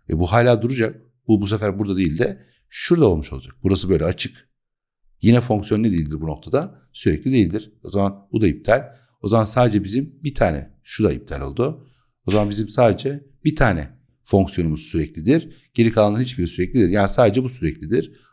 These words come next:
Yani doğru cevabımız ne gelecek? Adana gelecek diyebiliriz. Bu da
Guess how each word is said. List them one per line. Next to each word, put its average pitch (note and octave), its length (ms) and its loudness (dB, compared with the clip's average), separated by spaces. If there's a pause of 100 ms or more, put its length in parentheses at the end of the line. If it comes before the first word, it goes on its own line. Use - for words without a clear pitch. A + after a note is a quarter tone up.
(120)
Yani F2+ 200 2
doğru G#2+ 160 6
cevabımız G2+ 300 0
ne A#2 80 4
gelecek? F#2+ 440 -2 (260)
Adana A#2 280 4
gelecek F#2+ 580 -2
diyebiliriz. A2+ 600 2 (180)
Bu A2 100 -2
da C3 380 2